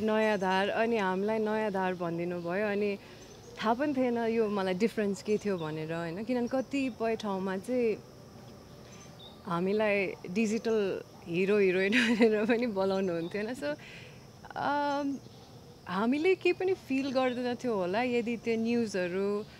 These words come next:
त्यो कमेन्ट्सहरू यस्तो नआएको भए, हैन? यस्तो एकदम धेरै आउँथ्यो, किनभने, अम,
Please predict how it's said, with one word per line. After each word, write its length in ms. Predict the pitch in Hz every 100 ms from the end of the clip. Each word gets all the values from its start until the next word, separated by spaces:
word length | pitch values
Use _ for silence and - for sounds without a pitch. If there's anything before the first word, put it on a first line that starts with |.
| - - -
त्यो 120 | 214
कमेन्ट्सहरू 680 | 202 233 233 226 226 208 185
यस्तो 260 | 190 196 202
नआएको 540 | 196 185 175 170 175
भए, 340 | 165 160 165 165
हैन? 80 | 190
यस्तो 320 | 226 247 254
एकदम 340 | 226 220 254
धेरै 240 | 214 175 180
आउँथ्यो, 400 | - 196 202 226
किनभने, 500 | 233 214 202 208 202 - - - - - -
अम, 440 | 190 185 175 175